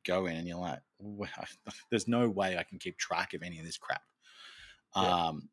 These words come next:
Speaker 1: so by the end of it, you're muting the whole channel and just turning their <laughs> announcements channel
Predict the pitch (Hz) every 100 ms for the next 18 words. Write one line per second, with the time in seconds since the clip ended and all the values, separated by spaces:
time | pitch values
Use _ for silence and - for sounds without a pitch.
0 | - - - 107 90 107 98 113 135 95
1 | 80 98 104 110 107 95 90 - 107 95
2 | 98 95 80 98 - _ _ - 90 87
3 | - 98 90 87 85 87 87 - 90 -
4 | 113 98